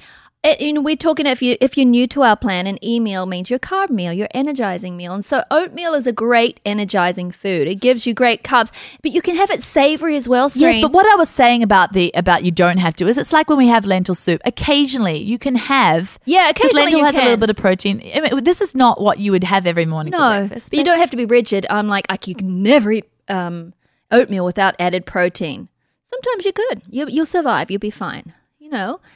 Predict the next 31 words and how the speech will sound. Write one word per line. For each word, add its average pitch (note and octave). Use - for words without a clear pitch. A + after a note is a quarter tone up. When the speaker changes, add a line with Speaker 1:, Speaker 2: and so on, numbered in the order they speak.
Speaker 1:
I -
mean, G#4
especially G#4+
if E4
you're D#4
on D4+
a D4
budget. F4+
Speaker 2:
But A#3
if -
you A4
want F#4
to A4+
just -
scramble G3
a -
little F#3
few G#3
egg F#3
whites F3+
on F3+
the F3
side, F#3
then C#4+
you G#4
have C#4
this G3+
yummy G3+
Speaker 1:
Yeah. B3+
Speaker 2:
extra D4
large G#3+